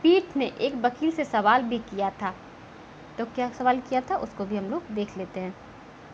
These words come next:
कि क्या आप लोग मांग नहीं कर रहे हैं कि कोर्ट नियमित ढंग से खुलना चाहिए?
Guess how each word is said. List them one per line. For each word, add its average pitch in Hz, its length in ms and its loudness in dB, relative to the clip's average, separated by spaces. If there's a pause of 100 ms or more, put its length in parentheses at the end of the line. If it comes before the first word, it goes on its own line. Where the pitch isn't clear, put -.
(2000)
कि 320 140 8
क्या 320 240 4
आप 269 420 6
लोग 294 240 2
मांग 262 400 4
नहीं 311 180 4
कर 277 200 2
रहे 220 200 2
हैं 254 200 -4
कि 339 140 2
कोर्ट 269 460 0
नियमित 254 360 0
ढंग 220 280 0
से 302 180 -2
खुलना 233 500 -2
चाहिए? 190 500 -4